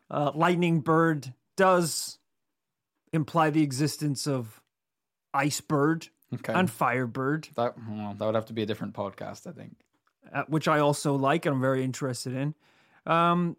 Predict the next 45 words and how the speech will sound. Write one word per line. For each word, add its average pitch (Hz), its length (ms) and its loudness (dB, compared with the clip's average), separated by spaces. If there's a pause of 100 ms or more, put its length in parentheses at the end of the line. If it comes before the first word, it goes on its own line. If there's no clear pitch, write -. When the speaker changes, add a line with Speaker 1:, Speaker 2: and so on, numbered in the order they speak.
Speaker 1:
I 160 80 0
think 226 220 -2
the 214 80 0
problem 175 440 2
that 147 80 2
we 139 160 -2
have 135 300 0
with 135 160 -4
this 135 180 -4
episode, 127 400 -6
which 139 180 -4
we 175 100 -2
have 160 200 2
with 143 140 0
a 127 40 0
lot 127 280 -4
of 123 80 -10
our 127 100 -6
cryptid 123 400 -12
episodes, 127 600 -10
is 135 400 -2
the 131 260 -2
physical 147 540 -2
evidence. 123 560 -10 (540)
You 131 160 -2
know, 135 380 2 (420)
I 139 100 0
think 196 260 0
even 190 220 2
when 151 160 2
we 139 100 2
did 123 440 -2
the 123 240 -4 (100)
case 156 280 -2
of 117 120 -8
the 123 80 -6
Lizard 131 480 -2
Man, 123 400 -8 (400)
a 240 80 4
very 214 340 6
unbelievable 127 600 0
story, 123 500 -6 (380)
we 156 140 2
still 143 340 0
had 131 480 -2